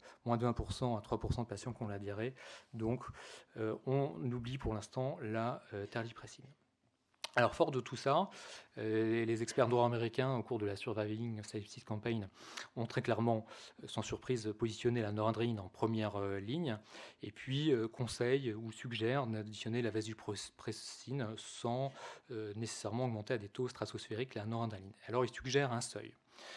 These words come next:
Alors, ce seuil, on l'a challengé avec, euh, les collègues de Nancy, Philippe Garcy et Emmanuel Novi, euh,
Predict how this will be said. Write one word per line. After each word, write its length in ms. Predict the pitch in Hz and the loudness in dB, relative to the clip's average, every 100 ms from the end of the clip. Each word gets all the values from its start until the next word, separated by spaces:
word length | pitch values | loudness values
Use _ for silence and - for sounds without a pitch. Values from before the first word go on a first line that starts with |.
| - - - - | -14 -14 -18 -4
Alors, 200 | 110 107 | -2 -2
ce 200 | - 120 | -2 -4
seuil, 360 | 110 160 175 160 120 | 4 4 4 0 -4
on 60 | |
l'a 220 | 110 117 | -2 2
challengé 560 | - 113 110 113 127 135 | 2 2 0 2 4 2
avec, 340 | 101 104 - | 0 -4 -4
euh, 240 | 107 104 107 | -8 -6 -6
les 120 | 104 | -6
collègues 280 | - 110 113 | -2 -2 -2
de 120 | 104 | -2
Nancy, 340 | 104 - 139 | -4 -4 -6
Philippe 220 | 135 120 113 | -4 -2 0
Garcy 400 | 107 - 139 120 | 0 -2 -4 -4
et 20 | |
Emmanuel 320 | 104 104 107 | -2 -2 0
Novi, 400 | 107 104 123 185 - - - - - - | -2 -4 -6 -6 -8 -14 -14 -14 -8 0
euh, 320 | 113 110 | 2 2